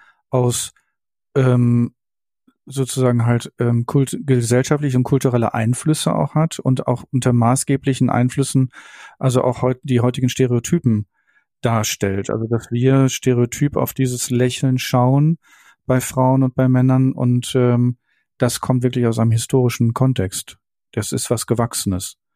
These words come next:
Und dass sie das, und das hast du, Tina, ja auch nochmal wunderbar dargestellt, dass sich das auch ändert, dass wir da auch gerade in einem Umbruch sind,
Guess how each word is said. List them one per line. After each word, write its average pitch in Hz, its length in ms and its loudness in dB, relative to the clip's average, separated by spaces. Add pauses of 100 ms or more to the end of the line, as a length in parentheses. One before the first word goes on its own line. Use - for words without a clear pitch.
(680)
Und 117 220 -2
dass - 180 0
sie 127 200 -6
das, - 260 -2
und 143 100 2
das 123 160 0
hast 139 160 -2
du, 151 80 0
Tina, 143 260 2
ja 131 160 2
auch 139 120 -4
nochmal 131 360 0
wunderbar 131 460 2
dargestellt, 127 600 0 (360)
dass 123 280 -2
sich 131 100 -6
das - 200 -2
auch - 240 -4
ändert, 151 560 2
dass 113 140 -4
wir 123 80 0
da 120 140 0
auch 120 160 -6
gerade 120 280 0
in 120 100 0
einem 120 440 0
Umbruch 143 600 0
sind, 147 600 0